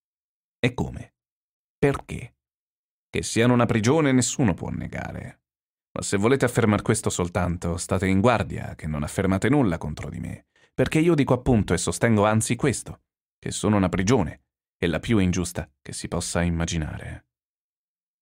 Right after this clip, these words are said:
Mi pareva, santo Dio, d'avervelo dimostrato. Conosco Tizio, secondo la conoscenza che ne ho, gli do una realtà per me. Ma Tizio lo conoscete anche voi. E certo quello che conoscete voi non è quello stesso che conosco io, perché ciascuno di noi lo conosce a suo modo,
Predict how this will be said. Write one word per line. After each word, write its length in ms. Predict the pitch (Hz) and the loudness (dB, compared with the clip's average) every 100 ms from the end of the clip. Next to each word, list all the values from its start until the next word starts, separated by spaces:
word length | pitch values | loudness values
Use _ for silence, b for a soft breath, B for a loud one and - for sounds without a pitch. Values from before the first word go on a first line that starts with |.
| _ _ _ _ _ _ - | _ _ _ _ _ _ -2
Mi 60 | |
pareva, 320 | 104 113 117 98 | 2 4 4 2
santo 360 | 104 92 98 | 0 -2 -2
Dio, 180 | 92 101 | 0 0
d'avervelo 480 | 87 98 95 87 82 | 0 -2 -2 -4 -4
dimostrato. 640 | 80 80 - 101 87 90 | -6 -6 -2 0 0 0
Conosco 420 | 107 113 120 123 | 2 2 2 0
Tizio, 460 | 120 135 - - - | 0 -2 -6 -14 -14
secondo 380 | - - 151 139 | -12 -2 2 4
la 80 | 120 | 4
conoscenza 480 | 127 113 151 139 101 | 0 0 0 2 2
che 100 | 87 | 2
ne 160 | 87 | 2
ho, 160 | 82 85 | 2 2
gli 140 | 110 | 4
do 100 | 127 | 4
una 160 | 139 143 | 4 2
realtà 480 | 151 143 180 180 _ | 0 0 0 -2 _
per 240 | 160 160 | 2 4
me. 360 | 120 87 - _ _ _ B B | 4 2 -2 _ _ _ B B
Ma 120 | 92 95 | -2 0
Tizio 380 | 92 87 85 | 0 -2 0
lo 100 | 87 | 2
conoscete 460 | 90 92 85 - 85 | 2 2 2 0 -2
anche 200 | 80 80 | -2 0
voi. 380 | 123 123 67 - _ _ _ - | 2 2 -2 -14 _ _ _ -4
E 120 | 73 | -2
certo 360 | 104 98 120 | 0 0 0
quello 220 | 113 104 95 | 2 2 0
che 120 | - | 0
conoscete 440 | 107 95 - 135 | 0 0 0 2
voi 260 | 120 107 135 | 4 4 4
non 160 | 117 | 4
è 100 | 90 | 2
quello 300 | - 92 92 | 0 0 0
stesso 400 | 117 71 - - | -2 -4 -4 -4
che 160 | 92 87 | -6 -2
conosco 400 | 98 95 - 110 | 0 0 2 0
io, 220 | 85 90 | 2 2
perché 260 | 113 - 120 | 0 0 0
ciascuno 380 | 139 - 180 156 | 0 2 2 4
di 100 | 165 | 4
noi 160 | 220 | 4
lo 100 | 208 | 2
conosce 320 | 196 190 180 | 2 0 2
a 60 | 175 | 0
suo 180 | - 160 | 2 4
modo, 320 | 98 90 | 4 4